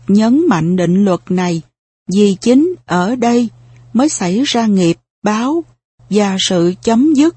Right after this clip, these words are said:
nghiệp báo, sự khổ và sự diệt khổ vậy. Này trưởng giả Sudatta, bây giờ ông đã hiểu tại sao giáo pháp của Đức Tôn Sư chỉ nhắm đến dukkha và sự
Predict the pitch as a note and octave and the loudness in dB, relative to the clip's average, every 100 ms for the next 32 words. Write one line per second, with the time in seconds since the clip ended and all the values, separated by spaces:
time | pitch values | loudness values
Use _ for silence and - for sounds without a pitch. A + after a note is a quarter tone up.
0 | - F#3 F3 D#3+ - _ - G3+ A#3 D4+ | -2 0 0 -2 -8 _ -6 -4 -4 -6
1 | E4 _ _ _ - G#3 E3 E3+ - G3 | -8 _ _ _ -6 -2 -2 -4 -6 -4
2 | E3+ E3+ B3+ D#4+ _ - - G3+ F#3 - | -2 0 0 -2 _ -12 -2 0 0 -2
3 | F#3 F3 G3 F#3 - - F#3 E3 G#3 D#4 | -2 0 0 -2 -4 -6 -4 -2 -4 -4
4 | F3+ F#3 D#3 E3 - _ _ _ _ _ | -2 -2 -2 -6 -12 _ _ _ _ _
5 | _ _ _ _ G3 G3+ G3+ G3+ F#3+ G3+ | _ _ _ _ -2 0 2 0 0 0
6 | D4 A#3 F3 B3 - B3+ A#3 A3+ - G#3+ | 2 0 0 -2 -2 -2 -2 -4 -6 -6
7 | G3+ - - - - - C4+ B3 G3 F3+ | -8 -16 -20 -20 -20 -4 0 2 0 -2
8 | E3+ _ _ _ G3+ G3 F#3 E3+ A3+ G#3+ | -6 _ _ _ 0 2 0 -2 -4 -2
9 | E3 G#3+ D4+ F#3+ E3+ F#3 - - A#3 A#3 | 0 0 -2 -4 -4 -4 -4 -2 -2 -4
10 | - - - - G#3+ A#3+ D#4 - C#4+ - | -10 -20 -20 -4 0 0 -2 -4 -4 -2
11 | G#3+ A#3 E4+ - - A3 G#3+ G#3+ - A3 | 0 0 -2 -6 -4 -2 0 -2 0 -2
12 | G#3 - _ _ - F#3+ G#3+ A#3+ C4+ B3 | -2 -8 _ _ -2 2 2 2 2 0
13 | C#4+ - A#3 G#3+ - A3 G3+ F3+ - - | -2 0 0 0 -6 -6 -4 -6 -18 -20
14 | - F3+ G#3 F#3 F3 - F3 | -8 -2 -2 -2 -4 -2 0